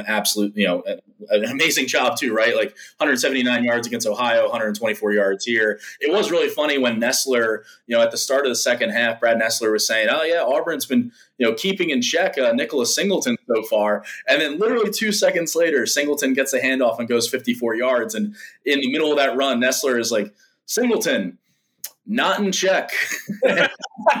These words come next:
It was just like, "All right, yeah, this kid has arrived," and, and so has Kaytron Allen. And I think the confidence that that gives them, I mean, three games into their careers, uh, to have this kind of impact. And I think it's just, you know, it really is invaluable. The offensive line doing the job for them to open up holes.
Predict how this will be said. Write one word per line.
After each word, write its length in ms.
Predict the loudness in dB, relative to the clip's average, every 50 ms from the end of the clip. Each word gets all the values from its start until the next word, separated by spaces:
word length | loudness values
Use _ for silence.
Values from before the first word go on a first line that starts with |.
| -2 -4 -6 -4 -4 -6 -6 -4 0 0 -2 -2 -2 -6 -6 -2 0
It 140 | 2 2 2
was 160 | 2 0 -2
just 160 | -2 -2 -2
like, 140 | 0 0 2
"All 60 | 2
right, 180 | 2 2 2 2
yeah, 160 | 2 2 0
this 220 | 0 0 -2 -2 -2
kid 220 | 0 0 0 2
has 120 | 0 0
arrived," 540 | 0 0 2 0 2 2 2 0 0 0 0
and, 160 | 0 0 0
and 120 | 0 -2 0
so 220 | 0 2 2 2
has 140 | 2 0 0
Kaytron 500 | -2 -2 -2 0 0 0 2 2 2 2
Allen. 340 | 2 2 2 2 2 2 0
And 80 | 0
I 120 | 0 0 0
think 240 | 0 -2 -2 0 -2
the 100 | -4 -2
confidence 480 | 0 0 0 0 0 -2 -2 -2 -2
that 140 | -4 -2 0
that 200 | 0 0 0 0
gives 220 | 0 -2 -2 0
them, 200 | 0 0 0 0
I 40 | 2
mean, 180 | 2 0 0 0
three 200 | 0 0 0 2
games 280 | 2 2 2 2 0
into 220 | 0 -2 -4 0 2
their 160 | 2 2 2
careers, 640 | 0 -2 -2 0 2 2 0 0 -4 -8 -12 -14 _ _ _ _ _ _ _
uh, 140 | -2 -2 0
to 120 | 0 0
have 200 | 2 2 2 2
this 160 | 2 0 -2 0
kind 180 | 0 -2 0
of 80 | 0 0
impact. 560 | 0 0 0 0 -2 0 0 0 -2 -2 -4
And 220 | -4 -6 -6 -8 -12 _ _ _ _ _ -12
I 260 | -10 -4 -2 -2 0
think 160 | 0 0 0
it's 160 | 0 0 0
just, 240 | 0 0 0 0 0
you 80 | 0 2
know, 140 | 2 2 2
it 260 | 2 0 0 -2 -2
really 280 | 0 2 2 2 2
is 140 | 2 0 0
invaluable. 720 | -2 -4 -2 -2 0 0 2 2 2 0 0 0 0 0 2
The 140 | 2 0
offensive 300 | 0 0 -2 -4 -2 -2
line 180 | 0 0 0 0
doing 220 | 0 0 0 0
the 80 | 0 0
job 300 | 0 0 0 0 -2 -2
for 120 | -2 0
them 220 | 0 2 0 0 0
to 80 | 2
open 240 | 2 2 2 0 -4
up 100 | -6 -6
holes. 340 | -4 -2 0 0 0 -2 -2